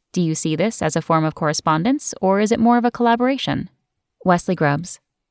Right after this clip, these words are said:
Typically, whoever wants to draw picks up the book and draws in their next slot.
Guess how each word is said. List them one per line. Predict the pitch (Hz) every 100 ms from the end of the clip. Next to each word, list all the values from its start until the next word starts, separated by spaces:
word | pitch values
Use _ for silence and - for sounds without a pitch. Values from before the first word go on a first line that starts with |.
| _
Typically, | 330 302 247 196
whoever | 190 190 175 165
wants | 156 -
to | 160
draw | 165 156 147
picks | - 170 -
up | 170 -
the |
book | 196 143 151
and | 165
draws | 160 156 151 165
in | 160
their | 151
next | 151 - - -
slot. | - - -